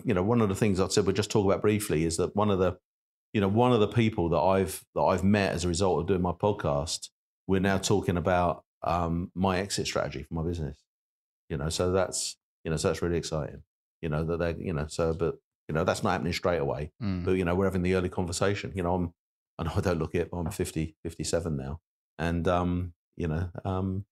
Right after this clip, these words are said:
Speaker 1: at some point I'm gonna wanna do, I'm gonna wanna do other things.
Speaker 2: Well, I wanted to talk about that. So you've, you've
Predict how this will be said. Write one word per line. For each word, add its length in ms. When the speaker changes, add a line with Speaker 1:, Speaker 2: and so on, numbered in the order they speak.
Speaker 1:
at 120
some 260
point 340
I'm 180
gonna 160
wanna 220
do, 360
I'm 140
gonna 100
wanna 160
do 140
other 160
things. 240
Speaker 2:
Well, 120
I 20
wanted 160
to 60
talk 160
about 100
that. 140
So 100
you've, 160
you've 280